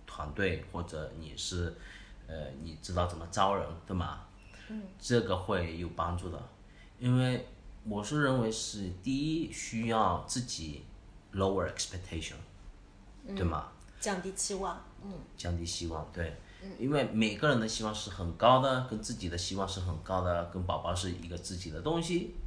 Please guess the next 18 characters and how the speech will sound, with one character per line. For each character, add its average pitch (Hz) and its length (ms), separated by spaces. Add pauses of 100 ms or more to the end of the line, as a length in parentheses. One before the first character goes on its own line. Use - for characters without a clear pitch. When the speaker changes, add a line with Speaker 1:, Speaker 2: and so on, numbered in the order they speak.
Speaker 1:
那 90 320
肯 85 260
定 107 200
有 80 160
一 78 40
些 87 380 (180)
标 95 300
准， 80 420
跟 95 120
想 82 320
得 80 100 (100)
到 90 180
什 87 140
么 80 200
什 80 120
么， 73 180
对 - 80
吗？ - 260